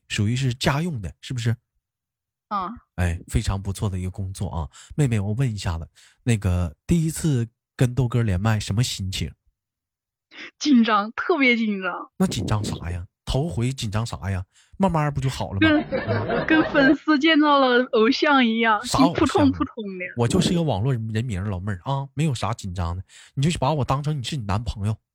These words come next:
Speaker 2: <laughs>
Speaker 1: 嗯，平时跟男朋友之间聊天的话，都有什么爱称吗？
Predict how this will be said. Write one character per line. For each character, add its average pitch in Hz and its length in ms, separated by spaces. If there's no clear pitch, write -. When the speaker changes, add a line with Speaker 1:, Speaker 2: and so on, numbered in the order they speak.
Speaker 2:
<laughs> 330 40
Speaker 1:
嗯， - 2000
平 202 120
时 208 160
跟 214 160
男 185 160
朋 160 120
友 175 80
之 165 160
间 156 160
聊 147 120
天 139 220
的 135 100
话， 135 160
都 135 120
有 131 100
什 104 100
么 104 100
爱 151 180
称 110 200
吗？ 101 200